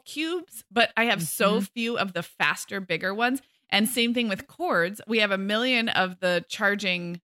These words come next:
Speaker 1: cords that you can swap out, you know, like the U S B in or whatever.
Speaker 2: Yep.
Speaker 1: And they're all, like, two, three feet long, and I only have one that's, like, six feet long. So I wish, <laughs> I wish I had eased this pain point, or I, maybe I can do this still.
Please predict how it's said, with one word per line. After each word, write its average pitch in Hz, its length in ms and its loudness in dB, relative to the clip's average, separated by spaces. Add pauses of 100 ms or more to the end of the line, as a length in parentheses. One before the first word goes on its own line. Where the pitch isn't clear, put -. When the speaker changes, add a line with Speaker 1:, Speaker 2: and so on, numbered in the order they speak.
Speaker 1:
cords 185 520 -2
that 190 80 0
you 190 100 -2
can 196 140 -2
swap 180 420 0
out, 156 300 2
you 180 80 -4
know, 170 160 -2
like 165 240 -4
the 165 100 -6
U 165 240 -4
S 165 140 -4
B 165 240 -6
in 156 160 -4
or 165 100 -4
whatever. 160 460 0 (120)
Speaker 2:
Yep. 285 160 -2 (120)
Speaker 1:
And 226 180 4
they're 226 180 4
all, 226 280 4
like, 247 240 0 (260)
two, 269 380 -6 (120)
three 294 200 0
feet 233 260 -2
long, 165 460 0
and 208 100 2
I 202 120 4
only 233 180 0
have 220 160 2
one 185 260 0
that's, 175 200 -4
like, 160 200 0 (100)
six - 200 -20 (100)
feet - 180 -14
long. 226 380 -4
So 196 320 2 (100)
I 277 260 4
wish, 247 580 -4
<laughs> - 720 -12
I 269 200 6
wish 330 200 -2
I 226 160 2
had 226 240 -4
eased 214 320 -8
this 196 260 -8
pain 196 220 -4
point, 156 320 -6
or 175 80 -2
I, 170 240 0
maybe 180 220 -2
I 156 80 0
can 160 260 -6
do 131 160 -12
this 95 160 -10
still. - 300 -10